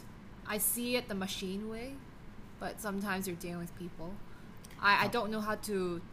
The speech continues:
Speaker 1: take the balance of not communicating. Or maybe personally I overthink a lot. Like, I, I, I'm a person that I don't really like to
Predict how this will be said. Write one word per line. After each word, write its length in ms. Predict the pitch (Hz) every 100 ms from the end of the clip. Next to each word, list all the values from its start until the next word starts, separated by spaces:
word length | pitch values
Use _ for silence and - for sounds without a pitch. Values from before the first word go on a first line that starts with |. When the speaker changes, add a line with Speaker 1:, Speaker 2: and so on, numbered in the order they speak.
| -
Speaker 1:
take 300 | 214 196 -
the 60 |
balance 400 | 170 185 180 190
of 100 | 175 165 - - - - - -
not 320 | 202 202 190 - - - - -
communicating. 580 | 196 185 175 175 160 -
Or 180 | 233 -
maybe 200 | 240 247
personally 540 | 262 233 220 226 220 214
I 120 | 160
overthink 600 | 175 175 175 196 165 170
a 80 | 151
lot. 160 | - - 175
Like, 260 | 170 160 -
I, 440 | 185 135 185 185
I, 100 | 196
I'm 120 | 202
a 40 | 208
person 320 | 226 226 240
that 200 | 226 214 - - - -
I 80 | 202 -
don't 400 | 226 233 214 202 202
really 240 | 247 254
like 200 | 240 226
to 100 | 220